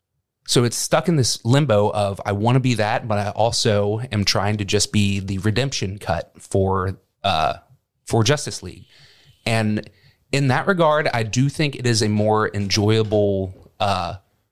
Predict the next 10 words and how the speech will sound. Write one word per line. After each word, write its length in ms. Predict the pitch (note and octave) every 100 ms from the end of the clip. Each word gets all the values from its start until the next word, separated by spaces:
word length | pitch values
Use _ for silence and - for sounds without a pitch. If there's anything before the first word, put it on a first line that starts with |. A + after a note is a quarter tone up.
| _ _ _ _ _
like, 240 | - G2 -
overall 540 | A#2 A2+ A2 G#2+ G2+
story. 840 | - - - C#3+ B2+ G2 F#2 F#2+ A2
It 100 | G#2
is 120 | G#2
just 240 | - G2 G#2
one 240 | G#2+ G#2
that 180 | G#2 -
was 440 | G2+ G2 F2+ - - _ _ _ _ _ _ -
bloated 600 | G2 G#2 B2 D#3+ E3 F3+